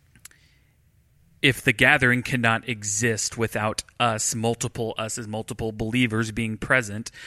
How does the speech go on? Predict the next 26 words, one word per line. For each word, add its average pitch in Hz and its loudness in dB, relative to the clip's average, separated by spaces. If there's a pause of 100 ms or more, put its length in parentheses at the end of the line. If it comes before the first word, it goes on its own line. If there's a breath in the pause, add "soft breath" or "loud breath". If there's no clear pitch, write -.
(240 loud breath)
then 113 -2
has 120 -2
the 117 -2
way 120 2
that 120 -2
we've 113 -8
structured 101 -4
the 113 -6
gathering, 101 -8 (260 loud breath)
is 107 -4
there, 110 2
is 104 -2
there 110 2
something 120 0
that 110 2
is 110 -2
missing 123 0
there? 131 4
Have 110 4
we 110 -2
structured 117 0 (220 loud breath)
in 127 0
a 117 0
way 127 4
to - -2
where 110 2